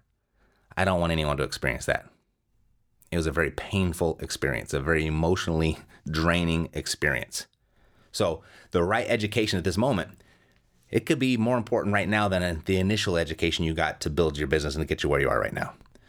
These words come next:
So it could be in your best interest in moving from this disposition of, I don't know, being a hustler, a mover and a shaker. You know, when things are going well,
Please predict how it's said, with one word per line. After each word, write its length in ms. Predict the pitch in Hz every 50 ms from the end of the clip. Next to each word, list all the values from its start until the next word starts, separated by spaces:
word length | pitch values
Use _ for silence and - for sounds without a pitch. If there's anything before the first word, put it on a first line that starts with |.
| - - - - - -
So 420 | - 98 92 87 87 85 82 - - - - - - -
it 120 | - 101 -
could 200 | - 107 95 87
be 180 | 120 120 117
in 80 | 110 107
your 300 | 104 101 98 92 92 - - - - _ _ _ _
best 280 | 123 120 117 - - -
interest 480 | 107 90 - - - - - - - - - - - _ _ - - - - - - - - - -
in 260 | 85 87 87 87 87
moving 320 | 92 101 107 101 101 92 87
from 400 | - - 95 90 90 87 80 - - _ _ _ _ _ _ _ -
this 160 | 95 90 82
disposition 640 | 80 98 95 - - 98 95 101 101 - - 98 90
of, 380 | 87 85 80 78 - - - - - - -
I 80 | -
don't 100 | 165 127
know, 140 | 92 90 98
being 220 | 104 147 180 185 160
a 60 | 117
hustler, 580 | - - 87 85 - - 117 107 98 98 101 - - - - - - - - - -
a 80 | - 90
mover 280 | 101 113 117 110 113
and 100 | 107 107
a 40 | 98
shaker. 580 | - - 113 98 101 101 101 98 95 95 95 - - -
You 100 | - 95
know, 80 | 92 95
when 100 | 95 92
things 220 | - 151 156 135
are 40 | 123
going 260 | 113 123 120 113 107 101
well, 420 | 113 110 110 110 107 107 104 104